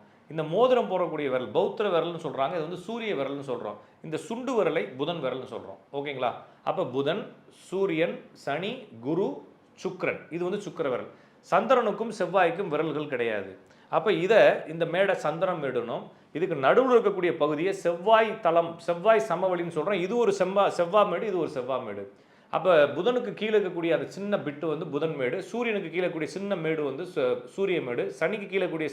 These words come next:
சின்ன ஒரு மேடு வந்து சனி மேடு, குருவுக்கு கீழே இருக்கக்கூடிய சின்ன மேடு வந்து குரு மேடு. அப்ப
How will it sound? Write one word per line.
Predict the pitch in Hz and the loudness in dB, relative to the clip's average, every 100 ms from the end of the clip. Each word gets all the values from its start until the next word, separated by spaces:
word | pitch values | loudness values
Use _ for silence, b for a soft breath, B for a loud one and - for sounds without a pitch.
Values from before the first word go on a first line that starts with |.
| 196 | -6
சின்ன | 208 214 185 | -4 -2 0
ஒரு | 151 143 | -2 -2
மேடு | 170 151 | -2 -2
வந்து | 143 247 - B B B - | -2 -4 -6 B B B 0
சனி | 156 190 | 0 0
மேடு, | 165 185 147 | -2 -2 -2
குருவுக்கு | 214 233 180 | -2 -2 -2
கீழே | 170 | -4
இருக்கக்கூடிய | 160 - | -2 -6
சின்ன | 170 185 170 | -8 -8 -6
மேடு | 135 | -6
வந்து | 165 127 | -8 -8
குரு | 139 131 | -6 -6
மேடு. | 107 101 - b b b 170 | -8 -12 -14 b b b 2
அப்ப | 190 | 6